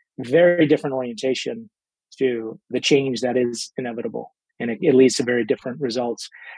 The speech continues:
The other shift in mindset is from a knower to a learner. So a knower says, "Look, I already know the answer," or, "There's nothing to learn here."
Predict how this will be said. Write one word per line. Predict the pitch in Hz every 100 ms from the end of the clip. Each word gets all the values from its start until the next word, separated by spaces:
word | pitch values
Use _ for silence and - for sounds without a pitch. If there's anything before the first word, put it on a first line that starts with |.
| -
The | 151
other | 160 160
shift | - 151 143
in |
mindset | 139 139 - 135 135
is | 127 - - -
from | 135
a | 127
knower | 156 143 127 160 _ _ _ -
to | 147 131 -
a | 160
learner. | 147 143 131 104 _ _ -
So | 139
a |
knower | 135 143 147 143 135 -
says, | - 143 131
"Look, | 143 143
I |
already | 147 156 151
know | 151
the | 139
answer," | 156 143 165 147 143
or, | 143 131
"There's | 131 131 127
nothing | 143 156
to | 143
learn | 135 151 139
here." | 139 131